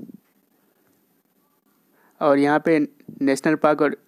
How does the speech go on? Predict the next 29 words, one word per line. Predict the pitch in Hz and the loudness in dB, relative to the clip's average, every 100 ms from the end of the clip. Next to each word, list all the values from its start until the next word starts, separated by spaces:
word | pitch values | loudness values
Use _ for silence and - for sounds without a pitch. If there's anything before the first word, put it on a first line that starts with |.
| _ - | _ -6
वाइल्ड | 139 135 | 0 2
लाइफ | 139 139 | 2 0
सेंचुरी | 147 147 147 147 | -2 0 0 0
है, | 202 | -2
तो | - | -2
इसके | 135 - | -2 0
लिए | 147 | -2
ट्रिक | 147 143 139 | 0 -2 -2
है, | 147 214 - - | -6 -8 -16 -4
कश्मीर | 139 131 156 156 | -4 -2 0 0
की | 160 160 | 0 0
हिम | 170 143 143 185 _ _ _ 127 | 0 0 -2 -4 _ _ _ -4
यानी | 131 | -2
कि | 131 151 | -2 -2
आइस | 147 131 156 - - _ _ - | 0 2 0 -4 -18 _ _ -4
वार | 135 135 151 | 2 2 2
के | 170 | 0
कारण | 156 139 151 170 | 0 0 0 -2
गम | 143 139 | -2 -2
में | 135 127 | -2 -4
है, | 120 - _ | -8 -16 _
तो | 147 139 | -2 -2
हिम | 127 143 | 0 -2
से | 143 | 0
हो | 151 | 0
जाएंगे | 143 139 165 | 2 0 -2
हेमिस | 165 - 135 156 160 | -6 -4 -2 -2 -2
राष्ट्रीय | 139 131 - 151 | -2 -2 -2 0
उद्यान, | 147 135 147 170 | 0 -2 -4 -4